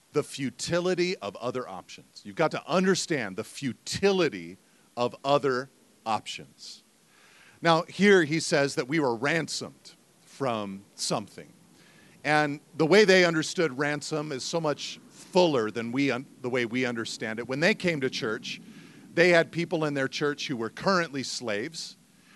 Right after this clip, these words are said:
They had people in their church who had never been enslaved. And they had people in their church who had previously been slaves, but had worked off their slavery and had been ransomed from their slavery.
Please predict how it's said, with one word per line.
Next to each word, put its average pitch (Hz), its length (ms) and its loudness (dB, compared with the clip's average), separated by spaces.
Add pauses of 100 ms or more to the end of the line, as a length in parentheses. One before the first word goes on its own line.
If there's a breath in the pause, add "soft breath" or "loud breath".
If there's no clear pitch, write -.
(120 soft breath)
They 175 160 4
had 185 100 0
people 180 360 0
in 156 100 4
their 143 160 0
church 160 320 -4
who 143 100 -4
had 117 140 -4
never 175 340 4
been 120 220 -4
enslaved. 98 680 -8 (420 soft breath)
And 165 160 0
they 185 80 4
had 208 180 4
people 180 360 -2
in 160 180 -4
their 151 100 0
church 147 380 -4
who 143 140 -2
had 131 220 -6
previously 196 680 0
been 131 240 -6
slaves, 107 640 -6 (320 soft breath)
but 170 160 2
had 156 260 -2 (320)
worked 190 460 4
off 185 400 2
their 143 160 -2
slavery 127 760 -6 (280 soft breath)
and 151 160 -2
had 143 200 -2
been 139 300 -2 (120)
ransomed 123 960 -2 (200)
from 110 300 -6
their 107 100 -4
slavery. - 540 -8